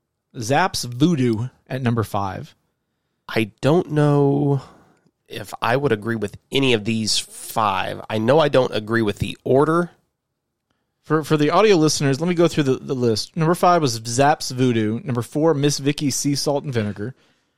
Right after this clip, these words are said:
Speaker 1: Number three, Lay's Barbecue. The black bag. Is there a different bag out there somewhere?
Speaker 2: Uh, yes.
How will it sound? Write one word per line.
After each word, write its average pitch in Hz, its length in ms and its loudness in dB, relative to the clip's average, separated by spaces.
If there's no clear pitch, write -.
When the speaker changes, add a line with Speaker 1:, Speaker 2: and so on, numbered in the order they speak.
Speaker 1:
Number 135 140 2
three, 160 300 4
Lay's 143 280 4
Barbecue. 123 640 -2
The 107 100 -6
black 113 440 -6
bag. 101 360 -10
Is 113 80 -20
there 123 100 -6
a 110 40 -8
different 135 420 -2
bag 123 320 0
out 165 160 0
there 180 160 -4
somewhere? 202 400 -4
Speaker 2:
Uh, 110 260 4
yes. 104 640 -2